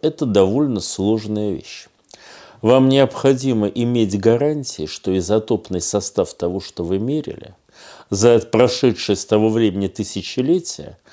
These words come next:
по каким-то чисто внешним причинам не поменялся. А, вам при этом нужно ещё выполнить точные измерения, проверить его, получить погрешность и так далее. Но, а, сам по себе факт,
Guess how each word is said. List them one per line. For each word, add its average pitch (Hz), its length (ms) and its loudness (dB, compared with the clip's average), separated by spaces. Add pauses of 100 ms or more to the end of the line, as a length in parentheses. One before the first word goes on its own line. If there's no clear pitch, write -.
(380)
по 120 80 4
каким-то 143 560 2
чисто - 400 -4
внешним 107 560 -2
причинам 113 640 -2
не 120 120 -2
поменялся. 123 720 -8 (1700)
А, 104 400 6
вам 147 260 4
при 139 200 4
этом 117 260 2
нужно 110 240 -2
ещё 104 240 -2
выполнить 92 540 -2
точные 95 480 -2
измерения, 107 680 0
проверить 117 640 0
его, 95 100 -2
получить 98 520 -6
погрешность 104 460 -4
и - 20 -20
так 110 180 -2
далее. 90 220 2
Но, 107 400 0 (420)
а, 104 480 2
сам 143 300 -2
по 131 100 -2
себе 131 360 -2
факт, - 500 -6